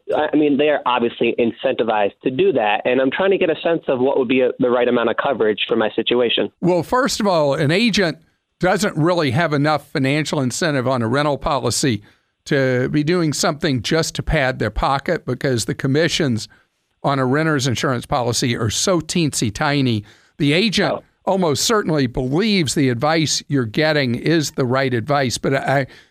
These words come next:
Speaker 2: still may respectfully disagree. Do you have twenty-five thousand dollars in contents coverage at your ten dollars a month? Is that what you're at?
Speaker 1: Yes.
Speaker 2: Yeah, so that's a standard renter's policy,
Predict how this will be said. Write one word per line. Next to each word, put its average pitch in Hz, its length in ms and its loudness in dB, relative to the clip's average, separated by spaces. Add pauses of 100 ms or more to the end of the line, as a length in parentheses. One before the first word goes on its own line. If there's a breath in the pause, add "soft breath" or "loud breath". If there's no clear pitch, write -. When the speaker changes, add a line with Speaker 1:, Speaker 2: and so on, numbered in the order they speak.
Speaker 2:
still 214 300 0
may 147 260 2
respectfully 139 600 -2
disagree. 127 680 0
Do 139 100 0
you 175 100 4
have 170 140 -2
twenty-five 165 560 0
thousand 147 380 0
dollars 135 480 0
in 120 80 -2
contents 147 580 -4
coverage 156 580 0 (320)
at 147 120 0
your 139 140 2
ten 156 200 0
dollars 147 400 0
a 180 60 0
month? 160 400 0
Is 113 100 0
that 139 160 2
what 147 140 -2
you're 147 200 2
at? 156 220 0 (840)
Speaker 1:
Yes. 160 260 2 (600)
Speaker 2:
Yeah, 120 160 2
so 196 120 -2
that's 196 280 0
a 185 40 2
standard 185 600 0
renter's 147 360 0
policy, 120 720 0